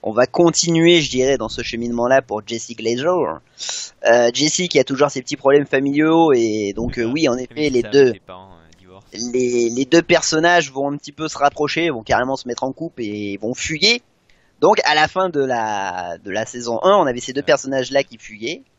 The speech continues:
Speaker 1: Euh, on avait, euh, Andy et Nick qui réussissaient à sortir Andrew de, euh, l'addiction à la pornographie, bien entendu.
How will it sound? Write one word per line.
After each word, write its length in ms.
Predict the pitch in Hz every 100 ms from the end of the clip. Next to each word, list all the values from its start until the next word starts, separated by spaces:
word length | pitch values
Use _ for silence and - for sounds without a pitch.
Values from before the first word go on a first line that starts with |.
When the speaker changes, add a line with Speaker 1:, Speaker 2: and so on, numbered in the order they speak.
| _ _ _ _ _ _ _ -
Speaker 1:
Euh, 540 | 131 139 135 135 135 -
on 140 | 160
avait, 480 | 175 175 180 175 165
euh, 280 | 151 147 147 -
Andy 540 | 175 185 170 202 202
et 120 | 180 170
Nick 400 | 202 233 - 127 104 - _ _ _ _ _
qui 200 | - 139
réussissaient 1000 | 139 185 220 214 - 190 202 220 202 131 - _ _ _
à 340 | 139 143 135 139
sortir 460 | - 202 - 190 -
Andrew 480 | 214 196 233 233 147 _ _ _ _ _ _ -
de, 80 | 175
euh, 480 | 202 190 156 139 135
l'addiction 680 | 202 196 202 - 208 208
à 60 | 165
la 100 | 151
pornographie, 680 | 156 160 156 143 190 240 214
bien 140 | 117
entendu. 420 | 113 113 127 190